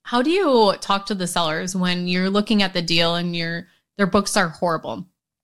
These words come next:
And maybe they, did they ask for,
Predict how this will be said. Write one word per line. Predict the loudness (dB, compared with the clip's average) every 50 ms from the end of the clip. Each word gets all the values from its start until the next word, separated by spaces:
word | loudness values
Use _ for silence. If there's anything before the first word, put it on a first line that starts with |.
| _ _ _ _
And | 0 2 4
maybe | 4 4 2 2 2 2 2 2 0 -4
they, | -8 -2 0 2 2 2 2 0 -2 -4 -8 -16 -20 _ _ -2
did | 0 2 4 4
they | 4 4 4 4 2 2
ask | 0 0 0 -2 -2
for, | -2 0 0 2 0 0 -2 -6 -10